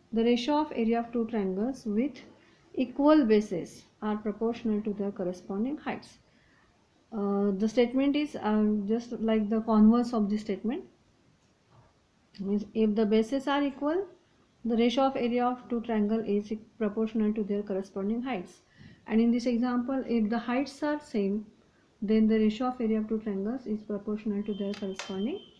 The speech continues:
bases. Now see the figure. So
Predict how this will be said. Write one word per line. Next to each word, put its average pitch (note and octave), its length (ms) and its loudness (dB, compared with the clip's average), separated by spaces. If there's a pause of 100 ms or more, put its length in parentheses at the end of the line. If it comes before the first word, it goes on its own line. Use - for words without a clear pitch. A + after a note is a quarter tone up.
(380)
bases. F#3+ 480 -4
Now G3+ 200 -4
see A#3+ 240 -4
the A3+ 180 -2
figure. A#3 380 -2 (3500)
So C#4 440 2